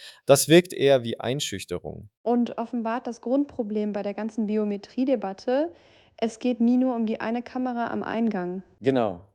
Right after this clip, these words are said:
Speaker 1: Deshalb passt das so gut zu einem anderen Stück, das heute diskutiert wurde, die angebliche Altersverifikation im Netz.
Speaker 2: Die gleiche Mechanik.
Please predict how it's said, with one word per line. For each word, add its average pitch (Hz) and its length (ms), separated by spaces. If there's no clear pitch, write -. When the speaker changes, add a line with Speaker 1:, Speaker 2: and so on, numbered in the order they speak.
Speaker 1:
Deshalb 151 420
passt 185 280
das 170 160
so 127 140
gut 170 220
zu - 120
einem 117 240
anderen 151 360
Stück, 139 400
das - 220
heute 156 220
diskutiert 127 640
wurde, 101 380
die 113 160
angebliche 160 680
Altersverifikation 113 1160
im 107 120
Netz. - 420
Speaker 2:
Die 220 180
gleiche 240 380
Mechanik. 226 840